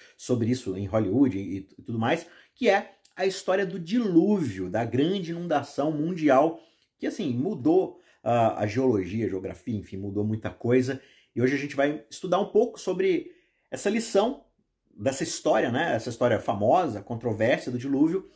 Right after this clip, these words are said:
que tá lá registrada no capítulo seis até o capítulo nove de Gênesis. E o verso-chave pro nosso estudo dessa semana tá lá em Mateus, no capítulo vinte e quatro, verso trinta e sete. Aí você fala assim, "Mas se a gente vai estudar Noé,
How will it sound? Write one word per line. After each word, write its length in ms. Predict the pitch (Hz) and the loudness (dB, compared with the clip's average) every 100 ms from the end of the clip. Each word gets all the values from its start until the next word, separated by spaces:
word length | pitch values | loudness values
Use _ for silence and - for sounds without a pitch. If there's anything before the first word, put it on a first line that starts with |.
| _ | _
que 80 | - | -6
tá 140 | 131 147 | 0 4
lá 120 | 151 | 4
registrada 800 | 156 160 - - 120 131 143 - _ | 2 -4 -8 -4 -2 0 -4 -8 _
no 120 | 120 117 | -10 -6
capítulo 480 | 127 143 135 143 | -4 -4 -2 -2
seis 680 | 139 - 135 147 170 - - _ - | -2 0 2 2 0 -10 -16 _ -10
até 400 | 120 - 127 135 | -8 0 0 0
o 60 | 135 | -6
capítulo 500 | 127 127 117 135 131 | -4 -4 -6 -2 -2
nove 420 | 107 107 104 113 _ _ - | 2 0 -2 -8 _ _ -6
de 120 | 120 | -2
Gênesis. 480 | 110 92 80 78 - _ - _ - | -2 -4 -8 -14 -20 _ -20 _ -6
E 120 | 214 | 0
o 100 | 262 | 0
verso-chave 880 | 147 156 226 - 196 - 160 175 165 | 4 4 4 0 -6 -4 0 0 0
pro 160 | - | -4
nosso 180 | 131 123 | -6 -6
estudo 280 | 117 - 110 | -10 -10 -4
dessa 240 | 107 104 | -4 -4
semana 440 | 104 104 104 151 117 | -6 -4 0 0 0
tá 160 | - | 0
lá 140 | 107 110 | 0 0
em 60 | |
Mateus, 680 | 113 170 - 123 156 - - _ - | 0 -2 2 2 2 -4 -18 _ -12
no 80 | 160 | -6
capítulo 380 | 147 147 - | -6 -4 -6
vinte 160 | 123 147 | -8 -8
e 40 | |
quatro, 300 | - 104 110 | -4 -2 -2
verso 200 | 117 107 | -4 -6
trinta 180 | - 113 | -6 -6
e 60 | 165 | -2
sete. 360 | 175 156 - - _ _ - | 2 2 0 -16 _ _ -10
Aí 80 | |
você 80 | 151 | -6
fala 120 | 185 | -6
assim, 80 | 170 | -4
"Mas 260 | 143 143 - _ | -4 -4 -8 _
se 80 | - | -4
a 40 | 320 | -4
gente 100 | - | -2
vai 80 | 165 | -4
estudar 260 | - 190 | 2 2
Noé, 600 | 147 151 123 117 160 - | 4 4 4 4 2 -2